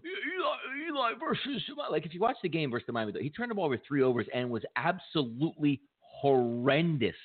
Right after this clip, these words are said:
in that football game. So then when I said this week, like, you're actually, when I said, you know, show I gave out and also during the week, Giants are the play here. I don't understand why the Skins were favored by minus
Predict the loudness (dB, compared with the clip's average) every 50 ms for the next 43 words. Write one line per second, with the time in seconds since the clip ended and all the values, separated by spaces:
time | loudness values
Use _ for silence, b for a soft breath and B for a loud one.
0 | -20 _ -4 -2 0 0 0 0 0 0 -2 -2 -2 -4 -6 -8 -8 -10 -14 -16
1 | -16 _ _ _ _ _ _ _ _ _ _ -2 0 2 4 4 4 4 4 2
2 | 2 2 0 -2 -2 -2 -4 -6 -4 -2 -2 -2 0 0 -2 -2 0 0 0 0
3 | 0 -2 -4 -6 -4 -4 -4 -6 -4 -4 -4 -4 -4 -4 -6 -6 -4 -4 -6 -8
4 | -10 _ _ -20 -20 _ _ _ _ _ -8 -2 0 0 0 0 0 -4 -6 -6
5 | -4 -2 -2 -2 -2 -2 -6 -8 -8 -8 -6 -4 -2 -2 0 0 0 -2 b b
6 | b b b b 0 2 2 2 2 2 0 2 2 4 4 4 4 2 2 2
7 | 4 4 6 4 4 2 2 2 4 4 4 2 0 -2 -4 -4 -4 -2 -2 -2
8 | 0 0 0 0 0 2 0 0 2 0 0 -2 -2 -4